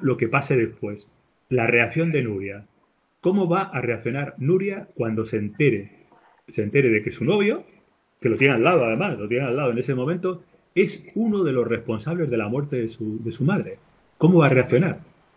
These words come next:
Yo creo que lo podéis imaginar, ¿verdad? Cualquiera de vosotros se lo puede imaginar. Poneros un poco en la piel de Nuria. ¿Cómo, cómo reaccionaría si de repente se entera de eso? ¿Mm? Yo creo que alguno se tiraría al cuello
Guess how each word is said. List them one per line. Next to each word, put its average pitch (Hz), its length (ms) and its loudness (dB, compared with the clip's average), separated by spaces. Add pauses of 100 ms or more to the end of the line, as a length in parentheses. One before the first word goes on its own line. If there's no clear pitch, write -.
(380)
Yo 117 120 0
creo 113 120 6
que 123 80 6
lo 120 120 8
podéis 107 240 0
imaginar, 110 380 -2
¿verdad? 107 260 -6 (640)
Cualquiera 113 380 4
de 151 40 4
vosotros 175 260 2
se 139 60 2
lo 110 140 2
puede 117 160 4
imaginar. 104 440 -4 (360)
Poneros 131 340 6
un 147 80 2
poco 156 240 4
en 147 60 4
la 127 120 2
piel 139 200 0
de 139 120 2
Nuria. 101 420 -6 (440)
¿Cómo, 143 420 0
cómo 151 240 0
reaccionaría 123 640 0
si 120 140 0
de 110 80 2
repente 117 320 -4
se 117 100 -6
entera 104 420 -6
de 101 120 -14
eso? 110 200 -20 (140)
¿Mm? 185 160 -2 (1080)
Yo 110 160 -2
creo 117 120 4
que 117 60 4
alguno 110 300 2
se 123 100 0
tiraría 107 340 2
al 113 140 0
cuello 110 380 6